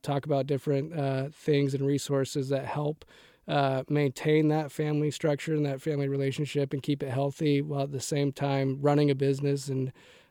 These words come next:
uh, with all the stress and, um, extra time and effort that it takes to run a startup business. Um, we wanna make sure that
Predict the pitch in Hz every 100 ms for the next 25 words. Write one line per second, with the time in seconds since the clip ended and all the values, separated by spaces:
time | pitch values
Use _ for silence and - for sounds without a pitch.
0 | - 143 135 135 156 151 - - 151 147
1 | - - 147 147 139 - 139 131 131 135
2 | 139 131 135 - 160 147 139 - 147 143
3 | 143 135 139 147 143 131 135 - 147 156
4 | - 147 147 143 147 165 156 143 135 -
5 | 156 143 147 151 147 156 160 - - -
6 | - - - 147 139 135 - 151 147 147
7 | 143 135 151 147 139 139 135 135